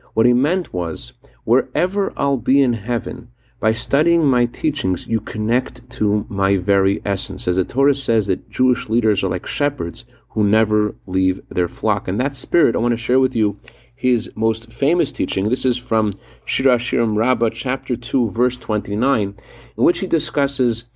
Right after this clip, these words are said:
the time of the coming of Mashiach. The Midrash says, "It's precisely when you see one generation after another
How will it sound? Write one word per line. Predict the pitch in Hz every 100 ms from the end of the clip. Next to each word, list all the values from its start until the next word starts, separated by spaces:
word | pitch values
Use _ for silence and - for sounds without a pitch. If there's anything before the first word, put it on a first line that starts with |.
| _ -
the | 120
time | 120 - - 165 147 98 87 -
of | 104 98
the |
coming | 98 - 110 107
of | 101
Mashiach. | 92 - 90 95
The | 101
Midrash | 104 104 175 202 -
says, | 151 120 101 - - - -
"It's | 139
precisely | - 143 143 156 208 - 175
when | 160 139
you | 131
see | 117 147
one | 127 110 147 185
generation | 160 156 139 147 143 131 -
after | 139 156 - 131
another | 131 127 120 107